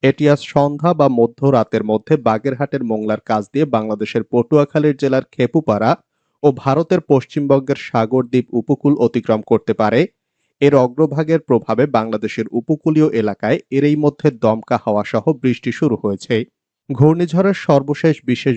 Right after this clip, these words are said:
বিজ্ঞপ্তিতে আবহাওয়া অধিদপ্তর জানিয়েছে, সাগর বিক্ষুব্ধ থাকায় পায়রা ও মোংলা সমুদ্র বন্দরকে দশ নম্বর মহাবিপদ সংকেত দেখাতে বলা হয়েছে। উপকূলীয় জেলা খুলনা, সাতক্ষীরা, বাগেরহাট,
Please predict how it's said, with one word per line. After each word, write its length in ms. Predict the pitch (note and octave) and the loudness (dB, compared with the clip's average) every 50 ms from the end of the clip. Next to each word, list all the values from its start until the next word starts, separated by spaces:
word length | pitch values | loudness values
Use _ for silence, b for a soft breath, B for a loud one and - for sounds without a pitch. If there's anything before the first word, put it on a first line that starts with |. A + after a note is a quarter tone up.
| G#2+ - | -2 -4
বিজ্ঞপ্তিতে 640 | A#2 A2 G#2+ - A#2 - - A#2 G#2+ - B2+ D3 - | -6 -4 -2 0 -2 0 -2 -4 -4 -2 -2 -2 0
আবহাওয়া 420 | - B2+ A#2+ A2+ C3 C3+ C#3 - - | 0 -2 -2 0 2 0 0 0 0
অধিদপ্তর 520 | C3 A2+ A2+ A2+ A#2+ A#2 - - A#2+ A2 G2+ | -6 -6 -4 -4 -4 -4 -2 -2 -4 -2 0
জানিয়েছে, 500 | - A#2 A2 G#2+ G#2+ G#2+ G#2+ - - - | 0 -2 -2 -2 -2 -4 -4 -4 -4 -6
সাগর 420 | E3+ - - C3+ A#2+ A2 A2 A2 G#2+ | -4 -2 -2 -2 0 0 0 -2 -2
বিক্ষুব্ধ 560 | - B2+ C3 - _ - E3 D#3+ D#3 F3 D#3+ | -2 -2 -4 -2 _ -2 -2 0 0 -2 -2
থাকায় 420 | - - A2 G2 - A2 A#2 F3 G3 _ _ _ _ _ _ _ _ _ - | -2 -2 -6 -6 -2 0 0 0 0 _ _ _ _ _ _ _ _ _ -2
পায়রা 320 | D3 C#3 C#3+ D3+ D#3+ F3 | 0 2 4 4 4 4
ও 80 | F3 E3 | 4 4
মোংলা 340 | C#3+ C3+ C3+ C3+ C3+ C#3 B2+ | 4 2 2 2 2 0 0
সমুদ্র 460 | - - B2 A2+ A2 A2 G#2+ - A2 | 0 -2 -4 -2 -2 -2 0 0 0
বন্দরকে 480 | G#2+ A2+ A2 G#2+ - A2+ G#2+ - D#3+ D3+ | 2 2 0 2 0 -2 -2 0 -2 -2
দশ 320 | B2 - B2 A#2+ - - - | 0 2 0 0 0 -2 -6
নম্বর 320 | B2 A#2 A2+ A2 A#2+ A#2 A#2+ _ - | -6 -4 0 0 0 0 -2 _ -4
মহাবিপদ 600 | A#2 A#2+ A#2+ A#2+ E3 D#3 C3 B2+ A#2 - B2+ A#2+ | -2 -2 0 0 0 -2 -2 -2 0 0 0 -2
সংকেত 360 | - - B2+ A#2+ G#2 - A#2 | -2 -4 -8 -6 -2 -4 -2
দেখাতে 340 | A2 B2 G#2+ - - - A#2 | -2 -2 -4 -4 -4 -4 -2
বলা 200 | A2 A#2+ A#2 G#2+ | 0 0 0 0
হয়েছে। 460 | F#2 - G#2 G2 F#2+ - - A2+ G#2+ - _ _ _ _ _ _ _ _ - | -2 -4 -6 -6 -6 -4 -4 -4 -4 -4 _ _ _ _ _ _ _ _ 2
উপকূলীয় 520 | D#3 D#3 D3+ F#3 F3 - F#3+ F3 F#3+ F#3+ F3+ | 2 2 4 2 2 4 4 6 6 6 4
জেলা 260 | D#3+ F3 E3+ E3+ E3+ | 4 4 2 2 2
খুলনা, 480 | - _ - D#3 C#3+ C#3 C#3 C#3+ D3 C#3+ | 0 _ 2 4 4 6 4 4 2 0
সাতক্ষীরা, 540 | - - C3 B2 - _ _ - C3+ C3 | 0 0 -2 -2 -2 _ _ -2 0 0
বাগেরহাট, 500 | A#2 A2+ A2 G#2+ G2+ A2 G2+ G2+ B2 C#3 | 2 2 0 0 0 -4 -4 -4 -6 -6